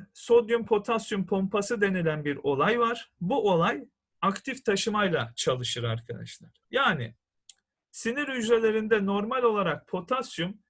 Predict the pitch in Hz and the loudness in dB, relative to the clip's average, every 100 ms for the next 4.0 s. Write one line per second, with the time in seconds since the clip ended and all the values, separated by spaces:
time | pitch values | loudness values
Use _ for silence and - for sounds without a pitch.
0 | - 185 180 220 269 220 - 160 135 170 | -8 -4 -2 0 0 -2 -2 -4 -4 -4
1 | - _ _ - - 269 240 202 180 170 | -6 _ _ -8 0 0 0 -4 -4 -4
2 | 262 202 214 220 220 247 208 - 196 247 | -6 -4 -2 0 2 2 2 2 0 0
3 | 226 196 226 214 175 151 120 - - | 2 2 4 4 2 0 -4 -8 -16